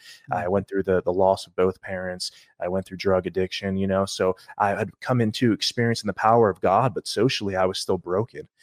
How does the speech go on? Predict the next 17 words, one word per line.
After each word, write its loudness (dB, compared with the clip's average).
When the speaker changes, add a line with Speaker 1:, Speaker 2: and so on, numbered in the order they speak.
Speaker 2:
You 2
know, 6
there 4
was 2
a 6
lot 6
of, 4
I 2
had, 4
I 2
had 2
good 2
relationship 2
this 0
way, 0
but -6
horizontally, -2